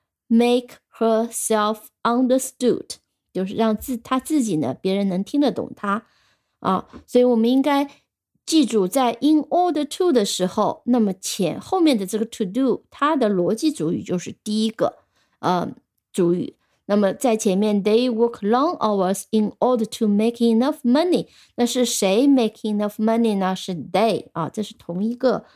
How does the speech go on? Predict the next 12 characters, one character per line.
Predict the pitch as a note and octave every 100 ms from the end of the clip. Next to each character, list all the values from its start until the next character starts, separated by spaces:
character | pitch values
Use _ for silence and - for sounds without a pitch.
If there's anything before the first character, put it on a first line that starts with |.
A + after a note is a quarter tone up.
| _ _ _ -
主 | - E3+ G3
语。 | G3+ B2+ - _ _ _ _ _
那 | - A3+
但 | A3+ E4
是 | D#4+ C#4+
在 | D#4+ C#4+
in | - C4+
order | B3+ E4 C4 A3+
that | A3 C#4+ D4+ A3
里 | F#3
面 | C#3+ C#3 G#2+
呢， | -